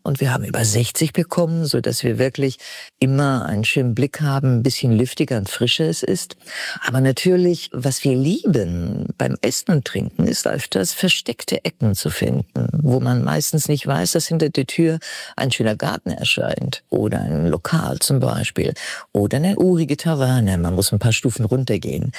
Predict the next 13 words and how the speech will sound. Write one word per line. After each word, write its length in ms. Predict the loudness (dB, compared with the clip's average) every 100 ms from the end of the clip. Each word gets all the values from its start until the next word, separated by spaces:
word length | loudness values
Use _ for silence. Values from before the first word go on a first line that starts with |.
| -8 -6
Da 100 | -4
kennen 240 | -2 -2 -2
wir 100 | -4
uns 140 | -4
aus. 560 | -4 -2 -4 -4 -6 -6 -2
Und 440 | 2 2 2 0
so 220 | 0 2
ist 180 | 2 0
es 120 | 0
immer 200 | 2 2
ein 140 | 4 2
bisschen 540 | 0 2 2 4 2 0
spannend. 560 | -2 0 0 0 -4